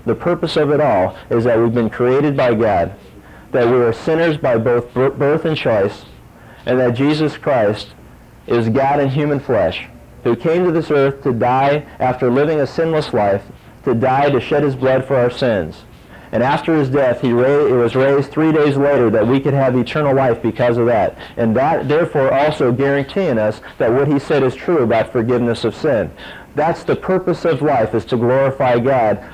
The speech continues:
by putting our faith and trust in what God did through Jesus Christ on the cross. We need to understand that because we only get one choice to do it.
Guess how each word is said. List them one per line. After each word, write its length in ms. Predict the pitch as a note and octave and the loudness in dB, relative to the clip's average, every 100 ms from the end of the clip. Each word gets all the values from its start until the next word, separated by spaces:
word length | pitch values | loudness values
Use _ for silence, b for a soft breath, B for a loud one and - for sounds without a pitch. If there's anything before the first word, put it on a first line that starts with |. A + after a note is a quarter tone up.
| B | B
by 200 | B2 A2+ | -2 0
putting 300 | - D#3 D3 | 0 0 2
our 120 | A#2+ | 0
faith 360 | A2+ C#3 D3 D3+ | 0 0 0 0
and 120 | C#3 | -4
trust 400 | - D#3+ A2 G#2 B B | 0 0 0 -2 B B
in 120 | B2+ | 0
what 220 | A#2+ A2+ A2+ | 2 2 2
God 320 | B2+ C3 C3 | 0 0 2
did 180 | C3+ B2+ | 0 0
through 200 | B2 A2 | -2 0
Jesus 340 | B2 B2 A#2 | 0 0 -2
Christ 340 | - A#2 A2+ | 0 0 0
on 100 | A#2+ | 0
the 80 | A2 | -2
cross. 440 | - A#2 G2+ G2 - - - - - B B B C3+ | 0 0 0 -2 -8 -20 -20 -20 -20 B B B -2
We 80 | |
need 160 | D3+ D#3+ | 0 2
to 120 | D3+ | 0
understand 720 | E3 F3 D3+ - D#3 F3 D3+ | 0 0 -2 -2 -2 0 2
that 240 | A2 G#2+ B2+ | 2 0 -2
because 320 | B2 C#3 C3 | -2 -2 0
we 140 | D3+ | 0
only 160 | F#3 F3+ | 0 0
get 160 | F#3 | 0
one 240 | D3 F3 F3 | 0 0 0
choice 320 | - E3+ - | 0 -2 -2
to 100 | D#3+ | -2
do 220 | D#3+ F#3 | 0 2
it. 200 | G2 E2 | 2 -2